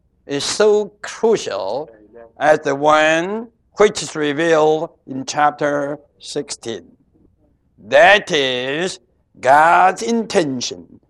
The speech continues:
is to altogether change our, what? Our diet. This means God's intention is to change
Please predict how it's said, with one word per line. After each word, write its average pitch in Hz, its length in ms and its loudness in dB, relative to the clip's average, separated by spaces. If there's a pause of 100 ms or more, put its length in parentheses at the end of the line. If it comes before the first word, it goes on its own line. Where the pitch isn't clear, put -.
(220)
is 131 680 2 (480)
to 139 320 -4
altogether 160 1500 4 (200)
change 175 800 -2 (360)
our, 143 640 4 (540)
what? 117 400 0 (680)
Our 127 260 2
diet. 107 600 -6 (540)
This 233 200 0
means 180 520 -6 (180)
God's 156 400 6
intention 226 680 -2 (220)
is 160 200 2
to 135 180 -6
change 196 1000 -2